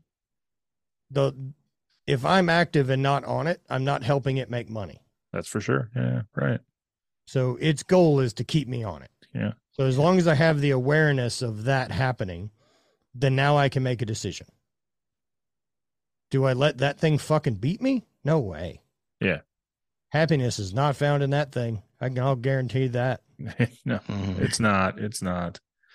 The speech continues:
Speaker 2: So do you, do you still have to, uh, cold plunge before,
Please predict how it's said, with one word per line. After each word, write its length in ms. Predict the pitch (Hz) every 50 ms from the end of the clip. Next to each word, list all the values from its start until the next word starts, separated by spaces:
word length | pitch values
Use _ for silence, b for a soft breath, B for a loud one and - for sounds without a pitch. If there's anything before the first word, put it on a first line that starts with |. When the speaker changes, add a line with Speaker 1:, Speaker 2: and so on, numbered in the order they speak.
| b b b b
Speaker 2:
So 180 | b - 139 135
do 80 | 127
you, 220 | 127 135 139 147 151
do 100 | 110 123
you 80 | 139
still 200 | 131 - 147 143
have 140 | 143 143 135 -
to, 180 | 139 135 127
uh, 260 | 120 113 110 107 104 107
cold 300 | - - 127 131 135 127
plunge 300 | - 151 147 147 143 127
before, 520 | 139 120 - - 123 123 120 117 107 -